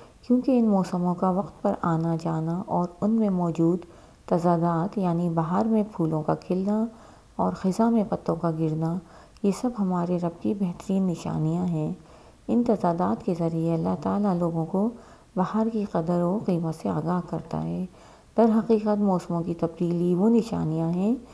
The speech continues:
जिनको एक सच्चा मोमिन पहचानता है और वो जानता है कि ये निशानियाँ अल्लाह ताला के करिश्मे हैं।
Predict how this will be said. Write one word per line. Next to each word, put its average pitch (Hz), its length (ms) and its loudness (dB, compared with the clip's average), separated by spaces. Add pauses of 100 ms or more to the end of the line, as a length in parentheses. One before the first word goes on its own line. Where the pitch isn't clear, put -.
(320)
जिनको 175 300 0
एक 196 180 2
सच्चा - 340 -4
मोमिन 170 380 0
पहचानता 165 640 -2
है 180 260 -4 (460)
और 180 80 0
वो 165 160 2
जानता 165 400 0
है 220 200 4
कि 190 140 -4
ये 165 140 0
निशानियाँ 160 640 0 (420)
अल्लाह 165 260 0
ताला 165 360 -2
के 214 180 0
करिश्मे 160 500 -2
हैं। 160 300 -4